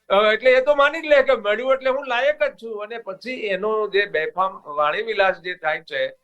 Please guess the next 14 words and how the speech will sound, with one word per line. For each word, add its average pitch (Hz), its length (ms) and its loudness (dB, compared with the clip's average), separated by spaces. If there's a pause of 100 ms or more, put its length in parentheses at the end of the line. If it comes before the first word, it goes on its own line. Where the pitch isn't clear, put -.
(200)
એ 254 80 4
એનું 269 240 6
અભિમાન 202 540 2
બોલે 196 260 0
છે. 185 260 -4
માણસ 214 560 -8
છે 262 60 2
ને 240 100 -4
એ 202 240 0
જ્યારે 170 260 -2
સત્તા 202 800 2
એને 180 140 -10
મળે 160 340 0
છે 139 260 -8